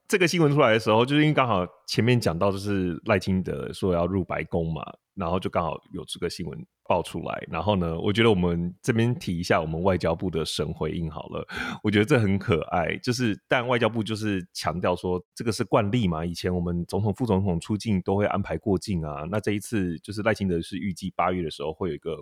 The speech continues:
过境、出访过境美国。然后呢，这个都是以前长期都有的惯例。那呢，他就说跟美国现在我们是非常的充分的协调啊，也有紧密的沟通这样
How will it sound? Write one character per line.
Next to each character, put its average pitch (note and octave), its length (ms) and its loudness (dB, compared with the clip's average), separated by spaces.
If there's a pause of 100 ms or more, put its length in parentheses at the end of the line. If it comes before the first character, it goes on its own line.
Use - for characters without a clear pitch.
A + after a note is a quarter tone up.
过 F#2 180 0
境、 D#2 280 -8
出 - 140 -8
访 D2+ 140 -8
过 E2 160 -8
境 E2+ 200 -8
美 - 120 -16
国。 - 320 -20 (420)
然 D#2+ 160 -6
后 A2+ 140 2
呢， F2 280 0 (280)
这 - 80 2
个 C3 60 4
都 A2+ 120 2
是 G#2 380 -2 (160)
以 G#2+ 120 -10
前 G2 200 0
长 G#2+ 160 0
期 G2+ 160 -6
都 A#2 160 2
有 G2 60 2
的 C#2 80 -4 (100)
惯 E2+ 180 0 (140)
例。 D#2 180 -16 (300)
那 D3+ 180 0
呢， G#2 220 0
他 A2 160 0
就 A2 140 -2
说 G#2 260 0
跟 A2 140 0
美 G2+ 180 0
国 E2 220 -6
现 F#2 200 -2
在 F2 240 -2
我 D#2+ 60 -4
们 D#2 220 -8
是 E2 500 -8
非 G#2 120 -2
常 E2 320 -6
的 E2 260 -4
充 A2+ 160 -2
分 C#3 140 0
的 A2 80 0
协 G2+ 160 -4
调 E2+ 220 0
啊， D#2+ 220 0
也 E2 180 -6
有 F#2 200 0
紧 E2+ 220 -10
密 E2+ 180 -6
的 D#2 80 -8
沟 D2+ 220 -10
通 C#2+ 240 -12
这 - 100 -12
样 C#2+ 100 -12